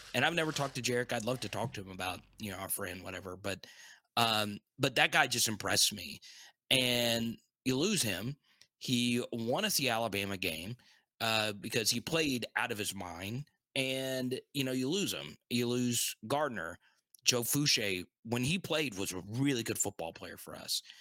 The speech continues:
And all those guys are gone. And I just don't know if every year, and Brian Kelly said this a gazillion times, you can go to the portal and get, you know, all these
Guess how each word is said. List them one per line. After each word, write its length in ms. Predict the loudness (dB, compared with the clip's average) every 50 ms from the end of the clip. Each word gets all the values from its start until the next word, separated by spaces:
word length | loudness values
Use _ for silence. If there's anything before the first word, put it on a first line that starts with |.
| -20 -20 -2 _
And 80 | 4 4
all 140 | 4 4
those 160 | 2 0 -2 -2
guys 240 | -2 -2 -2 -4
are 60 | -6 -4
gone. 220 | -4 -4 -4 -6 -10 -12 _ _ _ _ _ _ _ _ _ _
And 100 | -2 -2 0 0
I 140 | 2 2 2 2
just 300 | 0 0 2 2 2 2
don't 220 | 0 -2 -2 -2
know 300 | -2 -2 0 0 0 0
if 160 | 0 -2 -4 -2 _
every 260 | -2 -2 0 0 0
year, 160 | 0 0 0
and 100 | -2 0
Brian 220 | 0 0 0 0 0
Kelly 280 | -2 -2 -2 -2 0
said 280 | 0 0 0 0 -2 -2
this 240 | -2 0 0 0 -2
a 60 | -4 -4
gazillion 460 | -4 -2 -2 0 -2 -2 -2 -4 -2
times, 500 | 0 0 0 -2 -4 -8 -8 -8 -8 -8 -10 -14 -18 -20 -20 -20 _ _ _ -4
you 140 | -2 0 0
can 180 | 0 -2 -2 0
go 140 | 2 2
to 60 | 2 0
the 100 | -2 -2
portal 320 | 0 0 2 2 2 0
and 80 | 0 0
get, 200 | 0 0 -2 -2 _ _
you 180 | -2 0 0 2
know, 140 | 0 0 0 _
all 180 | -2 0 0 0
these 360 | 0 0 2 2 0 0